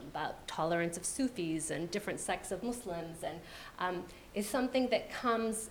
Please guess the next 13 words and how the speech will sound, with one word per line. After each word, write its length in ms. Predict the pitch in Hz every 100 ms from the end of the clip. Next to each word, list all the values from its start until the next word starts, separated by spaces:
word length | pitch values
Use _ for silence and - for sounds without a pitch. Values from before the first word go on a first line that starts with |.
| -
um, 500 | 185 175 165 147 - - - - - - - -
you 100 | 214
know, 80 |
in 80 | 202
a 60 | 208
way 400 | 196 190 190 - - -
artificially 540 | 202 - 233 - 190
grafted." 500 | 185 190 190 - -
So, 220 | 226 180
you 140 | 220 247
know, 80 | 226
again, 420 | 226 277 277 269 - - -
uh, 160 | 190